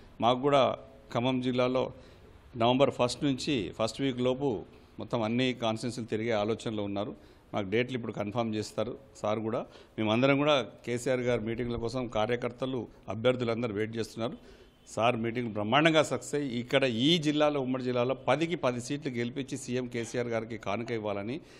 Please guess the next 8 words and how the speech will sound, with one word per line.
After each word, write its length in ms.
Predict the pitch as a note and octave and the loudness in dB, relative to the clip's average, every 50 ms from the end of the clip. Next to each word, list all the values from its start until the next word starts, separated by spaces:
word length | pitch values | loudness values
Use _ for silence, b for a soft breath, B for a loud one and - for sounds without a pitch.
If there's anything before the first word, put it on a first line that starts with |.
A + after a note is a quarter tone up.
| B B B B - | B B B B -4
ప్రతి 260 | A#2 A#2+ B2 - C#3+ | -4 -2 0 0 0
కార్యకర్త, 640 | A#2+ - A#2+ B2 C3+ D3+ D#3 D3 D3+ C#3 - - - | 0 2 4 4 6 4 4 2 0 -4 -2 0 2
ఓటర్లు 580 | D3 C#3 A2 G2 G#2+ B2 C3 C3 C#3+ C#3 C3+ C3 | 2 2 2 2 2 2 2 2 0 -2 -2 -2
కూడా 200 | B2+ C3 B2 A#2 | -2 0 0 0
అందరూ 260 | G#2+ A2+ B2 C3+ C3 | 0 0 0 0 0
కూడా 300 | B2+ C3+ C3 B2 A#2 E2 - - - - | 0 2 2 2 2 0 -2 -8 -18 -8
సిద్ధంగా 440 | - A2+ G#2+ A2 B2+ B2 B2 B2 A#2+ | -6 -6 -2 -2 -2 0 0 0 0
ఉన్నారు. 340 | A#2 A2+ A2+ A2 A#2 - | 0 0 -2 -2 -4 -6